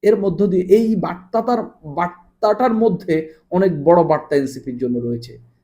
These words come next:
যে এরা আসলে রাজনীতি এবং রাষ্ট্র পরিচালনার ধারে কাছেও নেই, এমন একটা রাজনীতি করছে যেটা আসলে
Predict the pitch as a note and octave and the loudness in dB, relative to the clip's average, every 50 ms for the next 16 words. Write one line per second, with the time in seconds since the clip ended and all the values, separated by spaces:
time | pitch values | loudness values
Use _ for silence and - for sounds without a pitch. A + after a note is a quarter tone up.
0 | _ _ - D3 D#3+ E3 F3+ F3+ F3+ G3 F#3+ F3+ D#3 C#3 B2 C3+ - F#3 F#3 E3 | _ _ 2 2 4 4 4 0 0 -2 -4 -6 -6 -6 -6 -4 -4 -4 -4 -2
1 | G3 A3+ A3+ A#3 A3+ C4+ B3+ G3 E3 D#3 C#3+ C3 D3 - - - - A#3+ - F#3+ | -2 -2 -2 0 2 2 2 2 2 0 -2 -2 -2 -4 -2 -2 -2 -2 0 0
2 | F3+ E3+ E3+ E3+ D#3 D3+ D3 D3 C#3+ C3+ - - _ _ _ _ _ - - - | -2 0 -2 -2 -2 -2 -2 -2 -4 -6 -6 -12 _ _ _ _ _ -20 -20 -14
3 | - D#3+ F3+ G#3 G3+ - - - - - C#3+ B2 A2+ G#2 - - - _ _ _ | -2 2 4 6 6 4 2 -2 -6 -6 -6 -6 -6 -8 -12 -18 -20 _ _ _
4 | _ _ - D3 F3 G#3 A3+ G3+ A3+ G#3 F#3 F#3 F#3 F3 F#3 F3+ F3 F3+ E3+ F3 | _ _ -8 -6 -4 -4 -4 -4 -2 -2 -2 -2 -2 -2 -2 -2 -2 -2 -2 -2
5 | F3 E3+ - - F#3 - - - - _ _ _ _ _ _ B2+ D#3 D#3 F3 E3 | -4 -4 -6 -8 -10 -10 -10 -12 -18 _ _ _ _ _ _ 0 2 2 2 2
6 | D3 - - F3 G3+ G#3+ | 0 0 -2 -4 -4 -4